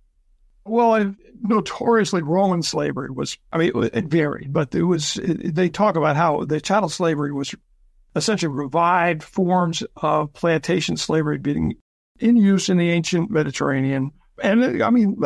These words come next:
another little dimension here is early Islam is moving people from East Africa to work under coerced conditions, A K A slaves, in the course of the, uh, the rise of Islam. So, you know, early Iraq, I just,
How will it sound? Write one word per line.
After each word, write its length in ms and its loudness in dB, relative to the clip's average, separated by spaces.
another 260 0
little 160 2
dimension 420 0
here 240 -2
is 240 -4
early 400 2
Islam 540 -2
is 300 -6
moving 360 4
people 380 0
from 180 -2
East 260 0
Africa 500 0
to 160 -2
work 500 -2
under 320 0
coerced 480 -2
conditions, 500 -2
A 140 -2
K 220 -4
A 40 -2
slaves, 800 -2
in 160 2
the 80 2
course 400 0
of 200 0
the, 300 0
uh, 80 -2
the 120 -4
rise 300 0
of 80 -2
Islam. 420 -4
So, 260 -2
you 80 -4
know, 200 -4
early 280 2
Iraq, 500 0
I 180 -2
just, 220 -2